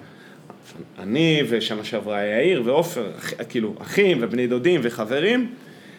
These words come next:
אה, בעצם לוקחים עגלה, עגלה מלאה בציוד למאהל מדוגם, ויורדים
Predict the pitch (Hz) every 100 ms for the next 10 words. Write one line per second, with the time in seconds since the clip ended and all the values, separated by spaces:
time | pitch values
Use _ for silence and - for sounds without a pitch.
0 | - - - 117 113 113 117 107 127 127
1 | 143 120 - 151 139 117 117 123 127 110
2 | 110 - - - - - 104 113 120 120
3 | 117 110 110 131 120 117 - 120 113 113
4 | 104 101 110 113 110 95 90 127 180 233
5 | 226 - - - - - - - - -
6 | - 107 95 107 107 107 110 110 151 190